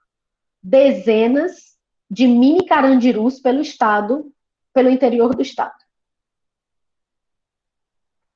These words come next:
Essa política resultou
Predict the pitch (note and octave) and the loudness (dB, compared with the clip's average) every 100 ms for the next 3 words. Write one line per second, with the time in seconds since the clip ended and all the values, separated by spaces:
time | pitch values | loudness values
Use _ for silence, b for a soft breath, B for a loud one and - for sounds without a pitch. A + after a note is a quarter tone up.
0 | _ _ C#4+ F4 - - B4 - A4 D4+ | _ _ 2 2 2 0 -2 2 4 4
1 | C4 A#3+ - B3+ C#4 F#4 - _ - A#3 | 2 0 -6 -6 -4 -4 -8 _ -4 2
2 | C#4+ B3+ F#4+ F#4 - C#4 E4 - | 2 4 0 0 2 2 2 -2